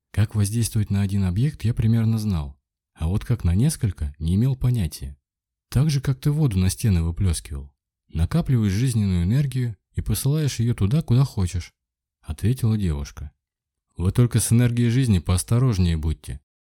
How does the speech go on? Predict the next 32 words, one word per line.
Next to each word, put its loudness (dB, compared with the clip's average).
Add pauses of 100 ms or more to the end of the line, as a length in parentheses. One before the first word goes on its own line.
(160)
Её 4
нельзя 4
до 2
конца 2
из 2
себя 0
вычёрпывать, -2 (280)
так -2
и 2
погибнуть 0
можно», -2 (320)
предостерёг 0
нас 0
с -10
Алиенной 0
Тиол. -6 (460)
В 0
это 0
время 2
дверь 2
затрещала -4
от -6
ударов, -2 (200)
а -6
за 0
стенами 0
послышался -2
скрежет -4
когтей. -6 (500)
По -6
всей -2
вероятности, -2